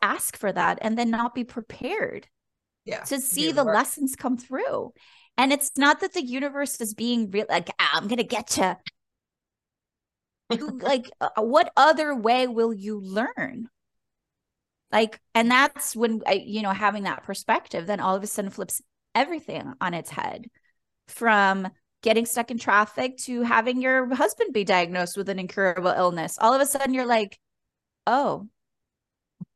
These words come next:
Speaker 1: oh, somehow my soul came prepared for this. This is not easy,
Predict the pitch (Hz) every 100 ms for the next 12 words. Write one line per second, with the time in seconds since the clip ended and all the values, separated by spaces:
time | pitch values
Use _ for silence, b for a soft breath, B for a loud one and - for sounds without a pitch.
0 | _ _ _ _ - 220 202 127 214 _
1 | _ _ _ _ _ _ _ _ _ _
2 | - 254 269 262 233 214 202 - 220 214
3 | 220 214 202 - - 330 349 - - 165
4 | 151 147 214 - - - _ _ _ _
5 | _ _ _ _ _ _ _ 247 262 311
6 | 294 254 - 233 262 302 180 - - 240